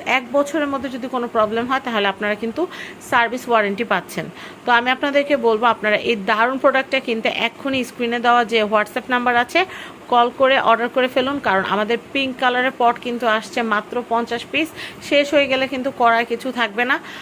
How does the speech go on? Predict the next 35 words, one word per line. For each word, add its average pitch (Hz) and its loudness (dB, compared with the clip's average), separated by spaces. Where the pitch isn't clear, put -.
আর 202 0
যে 233 0
আগে 240 2
কল 262 2
করবে, 247 0
সে 240 -2
আগে 214 0
পাবে। 226 0
এটা 233 0
কিন্তু 240 -6
পনেরোশো 247 -2
টাকা 247 -2
প্রাইস 233 -2
ছিল, 277 -2
আমরা 220 2
প্রমোশনাল 247 -4
প্রাইসে 220 0
দিচ্ছি 220 -6
মাত্র 226 -2
বারোশো 202 0
পঞ্চাশ 202 -6
টাকা। 170 -6
দয়া 226 4
করে 254 0
দামাদামি 240 -2
করবেন 240 0
না। 269 0
আর 254 2
যারা 226 2
হান্ড্রেড 226 0
পার্সেন্ট 269 -4
শিওর, 277 2
তারা 233 4
কিন্তু 240 -4
আমাদের 208 0